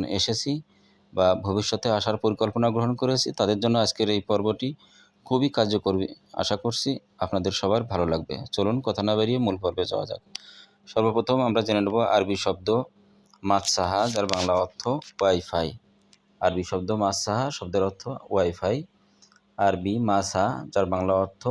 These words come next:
লিফট। বিভিন্ন জায়গায় এই শব্দটি ব্যবহৃত হয়ে থাকে। এরপর জানব ইত্তেসাল, যার বাংলা অর্থ ফোন কল বা কল করাকে ইত্তেসাল বলা হয়ে থাকে। এরপর জেনে নেব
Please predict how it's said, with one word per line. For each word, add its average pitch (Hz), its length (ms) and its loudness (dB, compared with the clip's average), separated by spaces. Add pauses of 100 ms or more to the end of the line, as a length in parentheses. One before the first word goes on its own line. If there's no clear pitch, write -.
(260)
লিফট। 92 360 -2 (220)
বিভিন্ন 107 380 -2 (920)
জায়গায় 98 480 2
এই 104 80 0
শব্দটি 92 380 -2
ব্যবহৃত 92 440 -2
হয়ে 101 260 -2
থাকে। 107 280 -6
এরপর - 260 -4
জানব 98 280 0 (680)
ইত্তেসাল, 107 680 0
যার 104 180 0
বাংলা 95 280 2
অর্থ 95 240 -2 (180)
ফোন 110 340 0
কল 90 320 0
বা 101 160 0 (200)
কল 104 220 2
করাকে 107 400 0 (180)
ইত্তেসাল 98 540 -2
বলা 92 220 -2
হয়ে 87 220 -4
থাকে। 98 220 -10 (600)
এরপর 95 240 -4
জেনে 98 200 -2
নেব 98 140 0